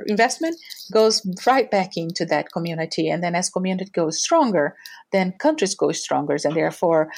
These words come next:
they l-, are less prone to violence and to, uh, conflict. So all of that is part of this. Uh, it, it, it goes beyond just the,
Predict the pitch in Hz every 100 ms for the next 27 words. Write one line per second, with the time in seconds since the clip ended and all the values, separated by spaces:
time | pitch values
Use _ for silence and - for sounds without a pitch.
0 | - - 165 165 170 165 _ - - 160
1 | 160 175 175 170 - - _ _ - 165
2 | 160 165 165 240 247 226 220 214 - -
3 | 170 160 - 156 147 147 - - _ -
4 | 143 - 160 156 - 127 - - _ -
5 | - - - 170 165 _ - 240 294 262
6 | 214 202 180 - 190 - - - 208 233
7 | 175 175 180 _ - 175 170 - - _
8 | _ _ _ _ 762 - - - - -
9 | - - 185 - 190 - 190 190 202 202
10 | - 196 196 202 196 196 165 - - 147
11 | 139 135